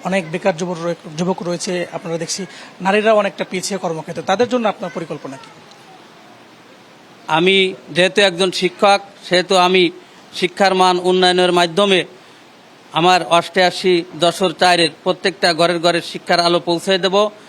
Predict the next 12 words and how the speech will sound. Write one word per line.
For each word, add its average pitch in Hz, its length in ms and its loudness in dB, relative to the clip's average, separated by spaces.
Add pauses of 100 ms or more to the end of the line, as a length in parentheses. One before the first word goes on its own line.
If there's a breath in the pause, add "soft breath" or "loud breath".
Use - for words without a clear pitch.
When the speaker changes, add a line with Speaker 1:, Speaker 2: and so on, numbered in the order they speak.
(260 loud breath)
Speaker 2:
মাদকমুক্ত, 180 920 0
সন্ত্রাসমুক্ত, 180 840 -2
আহ, - 1200 -2 (300)
দেশ 180 240 2 (500)
গড়ার 165 240 2
লক্ষ্যে 185 320 0
কাজ 175 280 -2
করব। 185 460 2 (420 loud breath)
এবং 214 360 2 (180)
যেহেতু 202 380 0
ইসলামে 202 480 0
নারীর 185 280 0